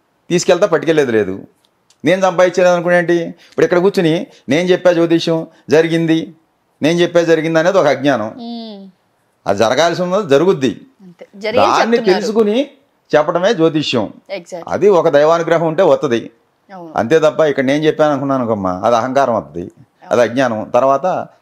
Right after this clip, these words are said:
Speaker 1: భగవంతుడు ఒకటి వేసాడు అనుకోండి, మళ్ళీ పాతాళంలో పోతాం.
Speaker 2: <laughs>
Speaker 1: అది.
Speaker 2: రైట్. గురుగారు, చివరిగా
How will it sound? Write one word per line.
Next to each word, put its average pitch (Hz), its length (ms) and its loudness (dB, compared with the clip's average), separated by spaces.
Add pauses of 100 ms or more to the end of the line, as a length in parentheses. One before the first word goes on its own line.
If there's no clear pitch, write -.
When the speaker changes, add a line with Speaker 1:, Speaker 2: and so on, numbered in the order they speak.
(340)
Speaker 1:
భగవంతుడు 127 420 0 (140)
ఒకటి 127 160 2
వేసాడు 135 240 2
అనుకోండి, 90 400 -4 (280)
మళ్ళీ 139 160 0
పాతాళంలో 107 420 0
పోతాం. 131 400 -6
Speaker 2:
<laughs> - 380 -20
Speaker 1:
అది. - 180 -16 (220)
Speaker 2:
రైట్. 196 160 -10 (560)
గురుగారు, 302 320 -4
చివరిగా 254 500 -4